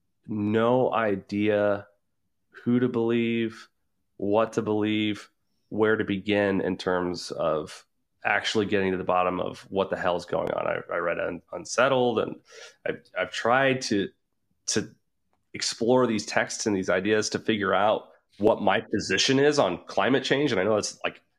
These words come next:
an obscenely broad term that's so, used so colloquially, but I, my question for you is, how did you even get to the point where this was of interest to you? And what advice do you give to someone who's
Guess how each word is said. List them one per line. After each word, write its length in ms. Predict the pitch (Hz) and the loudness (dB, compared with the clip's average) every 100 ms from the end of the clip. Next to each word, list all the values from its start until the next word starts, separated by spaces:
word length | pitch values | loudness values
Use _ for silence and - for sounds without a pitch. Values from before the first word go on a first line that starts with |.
| - | -2
an 80 | 113 | -2
obscenely 580 | 95 - 127 127 117 | 0 0 4 4 4
broad 600 | 104 104 92 92 98 104 - | 0 0 2 4 4 2 0
term 300 | 101 98 101 | 0 0 -2
that's 180 | - | -4
so, 220 | - 98 - - - | -2 -2 -2 -14 -10
used 300 | 107 104 - | -4 -4 0
so 160 | 110 | -2
colloquially, 560 | - 101 95 104 98 - _ - - - - | 0 -2 -2 -2 -4 -6 _ -20 -20 -8 0
but 340 | 92 76 - - - _ _ _ - | 0 0 -12 -20 -20 _ _ _ -6
I, 100 | - _ _ _ _ - | -6 _ _ _ _ -4
my 80 | 123 | 0
question 360 | - 190 156 | 4 4 4
for 100 | - | 2
you 240 | 107 107 104 | 0 2 2
is, 240 | 87 - - _ _ - _ _ _ _ | 2 -2 -12 _ _ -20 _ _ _ _
how 340 | - - 143 185 | -6 0 2 4
did 180 | 156 98 _ _ - | 2 -4 _ _ -12
you 380 | 107 131 143 | 0 4 6
even 200 | 127 113 | 6 4
get 140 | 104 104 | 0 -2
to 100 | 101 | -4
the 60 | |
point 440 | - 110 110 107 - | -4 0 2 2 -2
where 420 | 98 95 82 - - _ - | 0 2 0 -4 -12 _ -10
this 220 | 107 113 | -4 -2
was 140 | 113 98 | -2 -2
of 100 | 101 | 0
interest 380 | 127 127 - - | 0 -2 -8 -6
to 80 | |
you? 280 | 85 85 78 - | -2 -2 -4 -6
And 320 | 101 95 95 - _ - | -4 -2 -4 -8 _ -16
what 280 | 104 123 135 | 0 2 2
advice 340 | 98 104 120 | 2 0 0
do 100 | 117 | -2
you 80 | 101 | -2
give 140 | 101 | -2
to 60 | 98 | -4
someone 320 | - 95 90 | -4 -2 -2
who's 300 | 92 92 - | -2 -6 -8